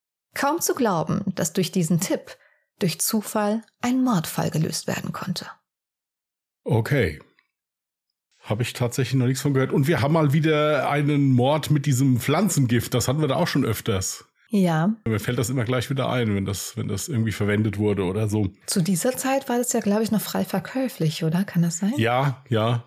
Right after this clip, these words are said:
Speaker 2: Das hatten wir, wie gesagt, das letzte Mal auch schon mal.
Speaker 1: Ja. Deswegen war es auch schwierig, dann eben herauszufinden, ja, gab's denn eine Apotheke oder so, die das eben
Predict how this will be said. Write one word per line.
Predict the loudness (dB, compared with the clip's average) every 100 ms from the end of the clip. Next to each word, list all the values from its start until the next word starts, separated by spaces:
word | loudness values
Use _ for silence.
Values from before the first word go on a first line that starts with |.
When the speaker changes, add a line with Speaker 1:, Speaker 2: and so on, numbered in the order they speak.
| -4
Speaker 2:
Das | -2 -2 -4
hatten | -4 -4
wir, | -2
wie | 0
gesagt, | -2 -4
das | -4
letzte | -4 -2 -2
Mal | 0
auch | -2
schon | -4 -4
mal. | -2 -4 -6 -10 -20 _ _
Speaker 1:
Ja. | -2 -2 0 -4 -8 _ -20 -16 -8 -2
Deswegen | 0 2 2
war | 2
es | 0
auch | -2
schwierig, | -2 0 2 0 0
dann | 0 2
eben | 4
herauszufinden, | 4 4 0 -2 -2 0 0 0 0 0 -2 -8 -6
ja, | -2 -2
gab's | -2 -2 2
denn | 4 4 4 4
eine | 2 2
Apotheke | 0 -2 0 0 0
oder | 2 2 2
so, | 2 0
die | 0 0 2 2 0
das | -2 0
eben | 0 2 4 2